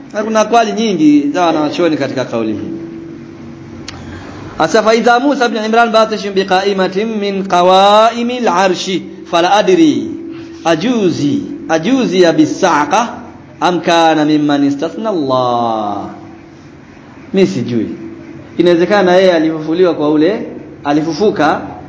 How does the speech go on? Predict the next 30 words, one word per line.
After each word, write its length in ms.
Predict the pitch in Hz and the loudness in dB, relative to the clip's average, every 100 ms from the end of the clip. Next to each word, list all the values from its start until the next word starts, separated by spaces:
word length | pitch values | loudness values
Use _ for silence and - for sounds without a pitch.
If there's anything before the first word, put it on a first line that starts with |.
| - | -6
eh, 280 | 143 175 226 233 - - - - - - - - - | 0 2 2 -2 -12 -16 -18 -20 -20 -20 -20 -20 -6
kwa 140 | 160 160 | 2 4
ule 340 | 170 160 156 | 6 6 4
ukelele 520 | 151 143 151 170 170 | 2 2 4 4 4
wa 100 | 147 | 2
kufufuliwa 680 | 143 143 143 143 156 160 151 | 0 -2 -4 -2 2 4 4
watu 320 | 165 190 190 | 2 0 0
wote, 400 | 208 254 262 277 285 - - - - - - - | 0 0 0 -2 -4 -12 -16 -18 -20 -20 -14 -2
au 180 | 220 285 294 | 2 4 4
wakawa 360 | 277 285 285 | 4 2 2
ni 80 | 269 | 2
miongoni 420 | 262 262 277 294 | 0 0 2 4
mwa 120 | 277 262 | 2 0
wale 200 | 277 262 | 0 0
ambao 420 | 262 262 262 254 | 2 4 4 6
Allah 120 | 247 | 4
aliwatoa 640 | 233 226 214 277 240 202 226 - - - - | 4 4 4 4 4 2 0 -12 -20 -20 -8
kwamba 220 | 208 214 | -4 2
wewe 120 | 269 | 2
utakuwa 240 | 277 - 254 | 2 0 0
ni 80 | 226 | 0
wa 80 | |
mwanzo 220 | 233 285 262 | 0 -2 0
usiokuwa 320 | 269 214 190 | -2 2 2
Musa. 260 | 165 - - - - - - - - - - - - - - - - - - - - - | 0 -4 -12 -14 -16 -18 -18 -20 -20 -20 -20 -20 -20 -20 -20 -20 -18 -18 -18 -16 -16 -8
Ndio 120 | 170 | -2
maana 240 | 185 180 165 | 2 4 2
ya 60 | |
maneno 280 | 143 135 120 | 2 0 -2
haya. 140 | 110 | -6